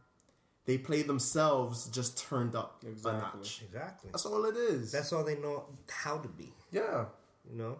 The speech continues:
Speaker 1: When you do it like that, everything becomes more natural,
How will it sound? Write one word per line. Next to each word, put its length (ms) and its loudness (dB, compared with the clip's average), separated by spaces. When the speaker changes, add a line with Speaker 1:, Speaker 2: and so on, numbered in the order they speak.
Speaker 1:
When 120 -2
you 60 0
do 180 2
it 40 2
like 220 4
that, 180 4
everything 480 0
becomes 360 -4
more 220 -2
natural, 720 -2